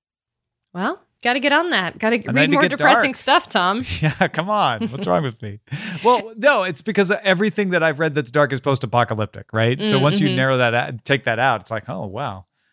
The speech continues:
Speaker 2: I guess that does make up a lot." But Demon's a good one. I have read that.
Speaker 1: Yeah, that was a great one. And then finally, this is another one from way back when, from back in July.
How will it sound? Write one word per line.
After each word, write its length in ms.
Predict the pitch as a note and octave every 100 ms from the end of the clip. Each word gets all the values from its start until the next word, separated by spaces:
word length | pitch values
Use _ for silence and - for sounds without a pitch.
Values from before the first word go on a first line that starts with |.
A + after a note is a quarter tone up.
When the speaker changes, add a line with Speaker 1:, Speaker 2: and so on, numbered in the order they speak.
| _
Speaker 2:
I 40 | A2+
guess 140 | C#3+
that 140 | - E3
does 160 | F3
make 180 | C3+ A#2+
up 120 | G2+
a 40 | G#2
lot." 300 | G2 G2 -
But 140 | B2
Demon's 320 | F3 G3 D3
a 40 | G#2
good 140 | G#2+
one. 140 | F#2 G2+
I 100 | A2+
have 140 | A2
read 160 | G#2 F#2
that. 220 | F#2 - _ -
Speaker 1:
Yeah, 180 | F3 - _ _ -
that 140 | F3+
was 120 | F3
a 40 | F3+
great 200 | E3+ -
one. 220 | D#3+ E3+ _ _ - - -
And 100 | C4
then 140 | D#4+
finally, 380 | D#4+ E4 F#4 C#4
this 200 | B3 D4+
is 120 | D4
another 500 | C#4 B3 B3 C#4+ F4+
one 380 | B3 F#3 E3+ F#3
from 220 | G3+ F#3
way 140 | E3+ E3+
back 280 | E3+ E3 -
when, 400 | F3 E3 F#3 A3+
from 200 | G3 F3
back 240 | F3+ F3+
in 100 | F3+
July. 600 | E3 E3 E3 G#3+ G3 F3